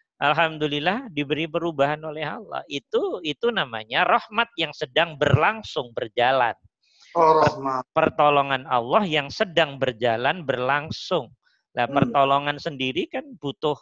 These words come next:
Speaker 1: eh, timing, butuh saat, butuh peristiwa, butuh sebab akibat, membutuhkan sampai titik kematangannya, kan begitu.
Speaker 2: Iya, Pak,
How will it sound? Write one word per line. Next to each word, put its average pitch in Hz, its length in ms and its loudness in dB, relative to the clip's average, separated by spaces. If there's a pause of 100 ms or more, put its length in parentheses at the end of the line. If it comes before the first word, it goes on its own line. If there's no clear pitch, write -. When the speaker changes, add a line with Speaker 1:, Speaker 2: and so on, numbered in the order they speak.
(140)
Speaker 1:
eh, 127 480 0
timing, 160 680 -2
butuh 123 320 -14
saat, 147 520 -4 (120)
butuh 127 400 -6 (340)
peristiwa, 147 720 0
butuh 131 340 -8
sebab 135 360 -2 (100)
akibat, 143 540 -2 (180)
membutuhkan 120 800 -8
sampai 123 380 -8
titik 131 340 -10
kematangannya, 107 840 -8
kan 127 180 -10
begitu. 123 440 -12 (480)
Speaker 2:
Iya, 147 200 6
Pak, 117 200 0